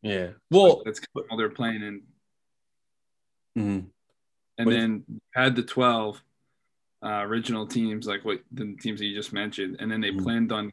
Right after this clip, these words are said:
Speaker 2: getting up to twenty eventually, but
Speaker 1: Mm-hmm.
Speaker 2: there would be qualifications, uh, like, qualification process for teams to
Speaker 1: Yeah.
Speaker 2: get into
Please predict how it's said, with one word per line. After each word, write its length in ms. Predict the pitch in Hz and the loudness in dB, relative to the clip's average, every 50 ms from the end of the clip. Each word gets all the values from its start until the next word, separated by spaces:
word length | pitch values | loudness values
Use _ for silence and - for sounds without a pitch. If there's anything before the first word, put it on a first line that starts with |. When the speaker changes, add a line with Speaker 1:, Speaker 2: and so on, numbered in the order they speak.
| - - | -10 -10
Speaker 2:
getting 240 | - 107 107 104 98 | -8 -8 -6 -6 -6
up 160 | 92 98 - - | -8 -8 -10 -12
to 80 | - | -14
twenty 460 | - - - 110 110 107 104 98 98 | -14 -10 -8 -6 -6 -6 -6 -6 -8
eventually, 560 | 95 92 98 95 95 - - 101 95 92 92 - _ - - - - | -8 -8 -8 -8 -8 -8 -8 -6 -6 -6 -8 -10 _ -20 -20 -10 -6
but 60 | 104 | -4
Speaker 1:
Mm-hmm. 140 | 101 101 101 | -2 0 2
Speaker 2:
there 100 | 98 113 | 2 0
would 100 | 113 104 | 0 -2
be 120 | 110 101 - - | -4 -8 -8 -8
qualifications, 1040 | - 113 113 110 - 101 - - 113 107 104 - 113 104 101 95 90 87 - - - _ _ _ _ - | -6 -4 -4 -4 -6 -8 -8 -6 -4 -4 -4 -4 -6 -6 -6 -8 -8 -10 -12 -16 -20 _ _ _ _ -12
uh, 280 | - 104 95 92 90 - - _ _ _ _ _ _ _ - | -8 -8 -6 -8 -8 -10 -14 _ _ _ _ _ _ _ -12
like, 120 | 107 101 | -12 -10
qualification 640 | - 113 107 107 104 - - - 107 101 - 110 92 | -8 -6 -6 -6 -6 -8 -6 -6 -6 -6 -6 -10 -10
process 640 | 95 95 95 95 - - 98 95 92 - - - _ _ _ _ | -8 -6 -6 -6 -6 -8 -8 -8 -10 -12 -16 -20 _ _ _ _
for 80 | 107 95 | -10 -8
teams 320 | - - 110 107 98 90 | -6 -6 -6 -6 -8 -8
to 60 | 90 | -8
Speaker 1:
Yeah. 60 | 90 92 | -6 -6
Speaker 2:
get 140 | 90 - | -6 -6
into 180 | - 101 98 - | -8 -12 -14 -16